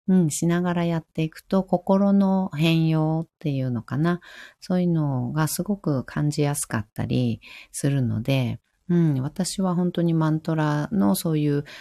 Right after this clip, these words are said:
繰り返してきたことで、あの、人生が変わったっ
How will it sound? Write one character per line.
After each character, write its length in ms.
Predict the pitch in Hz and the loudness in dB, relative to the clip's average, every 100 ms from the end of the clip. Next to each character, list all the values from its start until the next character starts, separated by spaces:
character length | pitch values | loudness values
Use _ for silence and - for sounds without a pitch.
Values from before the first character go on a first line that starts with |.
| - | -8
繰 120 | - | -2
り 120 | 147 | 0
返 340 | 143 143 135 135 | 0 0 0 0
し 320 | - - - | -4 -6 -6
て 180 | - 117 | -2 -2
き 160 | - - | -4 -6
た 140 | 127 | -6
こ 140 | - 120 | -6 -6
と 180 | 117 | -6
で、 380 | 113 156 151 127 - - - - | -2 0 0 -2 -10 -20 -20 -10
あ 120 | - 123 | -4 -2
の、 240 | 120 117 | 0 0
人 220 | 156 170 | 4 4
生 220 | 151 123 | 4 0
が 200 | 107 110 - | 0 -4 -2
変 120 | 131 | -2
わ 100 | 127 | -2
っ 80 | 127 - | -4 -4
た 120 | |
っ 80 | 123 | -4